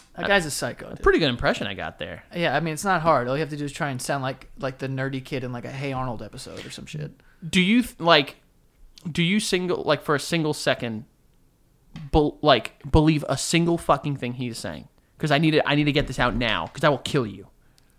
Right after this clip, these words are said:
Speaker 1: What do you mean?
Speaker 2: I don't know. I had, I, I started a sentence.
Speaker 1: Believe me, oh, believe him. What are you saying?
Speaker 2: I started a sentence and I didn't know where I was going.
Speaker 1: That's good. That's a good thing.
Speaker 2: <laughs>
Speaker 1: You may have bacterial vaginismus.
Speaker 2: I think I have, yeah,
Speaker 1: Or
Speaker 2: va-,
Speaker 1: whatever he
Speaker 2: yeah,
Speaker 1: said.
Speaker 2: bacterial vagin-
Speaker 1: Nah, vaginismus is when your,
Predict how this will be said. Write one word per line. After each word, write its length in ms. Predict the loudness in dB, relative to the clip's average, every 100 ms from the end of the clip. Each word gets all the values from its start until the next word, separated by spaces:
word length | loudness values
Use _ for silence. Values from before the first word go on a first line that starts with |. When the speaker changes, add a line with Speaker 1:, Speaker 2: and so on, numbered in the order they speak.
| _
Speaker 1:
What 180 | -10 -6
do 60 | -2
you 100 | -2
mean? 300 | -2 -4 -10 _ -8
Speaker 2:
I 40 |
don't 120 | -6 -6
know. 160 | -8 -14 -20 -20 _ _ -20 _
I 180 | -6 -4
had, 260 | -2 -4 -4 -8
I, 80 | -2
I 100 | 0
started 320 | 2 6 6 6
a 40 |
sentence. 180 | 2 4
Speaker 1:
Believe 200 | 6 4
me, 220 | 4 4 4
oh, 200 | 2 0
believe 480 | -2 0 2 0 -2
him. 180 | -2
What 160 | 2 4
are 40 |
you 100 | 4
saying? 320 | 0 2 2 0
Speaker 2:
I 60 |
started 340 | 2 4 6 4
a 20 |
sentence 380 | 2 0 0 -2
and 40 |
I 20 | 0
didn't 140 | 2
know 100 | 2
where 160 | 2 0
I 40 |
was 120 | -2
going. 400 | -4 -4 -4 -6 0
Speaker 1:
That's 260 | 2 2
good. 300 | -2 -4 -6 -6 -4
That's 200 | -2 -2
a 60 |
good 200 | 0 0
thing. 340 | 2 2 2 0
Speaker 2:
<laughs> 40 | 0 0 0
Speaker 1:
You 80 | -2
may 140 | 2 4
have 160 | 4
bacterial 500 | 6 4 4 4 4
vaginismus. 440 | 2 0 0 -2 2
Speaker 2:
I 80 | 2
think 300 | 4 4 4
I 80 |
have, 340 | 4 4 4 4
yeah, 240 | 4 6
Speaker 1:
Or 60 | 6
Speaker 2:
va-, 60 | 4
Speaker 1:
whatever 280 | 4 2
he 60 | 4
Speaker 2:
yeah, 160 | 4 4
Speaker 1:
said. 60 | 6
Speaker 2:
bacterial 540 | 4 4 2 4 2
vagin- 380 | 2 0 0 -2
Speaker 1:
Nah, 180 | -2 2
vaginismus 640 | 6 6 4 -2 -2 -2
is 120 | 0
when 140 | 2
your, 240 | 2 0